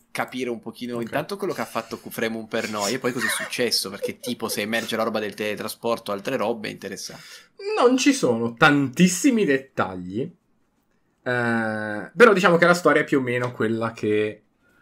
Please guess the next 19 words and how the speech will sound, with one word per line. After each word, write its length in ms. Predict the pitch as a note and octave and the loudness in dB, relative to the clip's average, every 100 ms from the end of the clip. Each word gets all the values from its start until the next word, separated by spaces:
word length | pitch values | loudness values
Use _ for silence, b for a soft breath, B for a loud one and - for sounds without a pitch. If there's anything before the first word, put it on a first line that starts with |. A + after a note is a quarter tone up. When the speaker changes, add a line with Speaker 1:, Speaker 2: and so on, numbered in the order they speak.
| _ - | _ 2
Speaker 2:
è 160 | D#3 | 4
successa. 760 | D3+ A#2+ - D#3+ C3 - A#2 - b b _ _ _ _ _ _ _ _ F#3+ | 4 2 2 4 4 0 -4 -4 b b _ _ _ _ _ _ _ _ -12
Mm, 600 | F#3+ F#3 F3+ F3+ F3 F3 - - _ | -8 -8 -6 -6 -8 -10 -16 -20 _
vengono 520 | G3 F3 A3+ D#4 F4 | -4 6 8 8 4
più 120 | - | 4
che 60 | G#3 | 4
altro 200 | G3+ B3 | 6 4
riportate 600 | A3 - E3 D#3 D#3 E3 | 4 2 2 2 4 4
le, 440 | D3 C3+ C3+ C3 | 4 6 6 4
eh, 280 | - A#2+ A#2 | 0 -6 -4
dichiarazioni 520 | A#2 A#2+ B2 B2 C#3+ | -4 0 0 2 0
di 80 | C3 | 0
Lady 160 | A2+ A2+ | 0 0
Gralund. 640 | A2+ G2+ G2+ G#2 A#2 - _ _ _ _ _ _ - | -2 -2 -6 -4 -4 -4 _ _ _ _ _ _ -6
Speaker 1:
Eh, 160 | A#2+ | -6
quelle 280 | - D3 D3 | 0 2 4
mi 80 | A#2 | 0
interessano 580 | G#2+ G#2 G2+ - G#2+ G2 | 0 0 0 0 -4 -4
molto. 500 | G2 G2 G2 G2+ | -6 -8 -10 -12